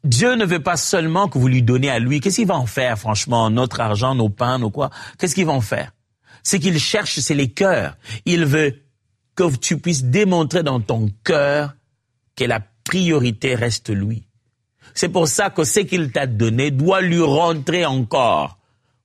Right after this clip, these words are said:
Vous savez, là, quelle est la plus haute épreuve que Dieu a fait subir à un être humain pour vérifier l'état de son cœur, de la priorité de son cœur ? La plus haute des épreuves,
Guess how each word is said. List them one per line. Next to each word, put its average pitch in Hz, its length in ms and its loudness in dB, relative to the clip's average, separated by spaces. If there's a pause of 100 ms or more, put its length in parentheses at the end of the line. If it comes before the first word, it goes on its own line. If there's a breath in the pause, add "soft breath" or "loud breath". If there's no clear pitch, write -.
Vous 147 60 -2
savez, 196 240 2
là, 147 120 0
quelle 208 180 0
est 208 60 2
la 160 120 0
plus 190 260 -2
haute 208 280 2
épreuve 170 420 0
que - 80 -2
Dieu 147 180 2
a 156 60 0
fait 151 120 0
subir 147 300 -2
à 139 40 -2
un 139 100 -2
être 135 200 -4
humain 135 260 -2 (280 loud breath)
pour 143 120 0
vérifier 139 400 0
l'état 135 320 0
de 120 80 -6
son 143 160 -2
cœur, 151 240 0
de 123 100 0
la 127 140 0
priorité 131 520 -2
de 135 80 -4
son 123 180 -2
cœur ? 147 280 -2 (800)
La 117 100 0
plus 165 220 0
haute 233 180 2
des 165 200 2
épreuves, 147 360 -2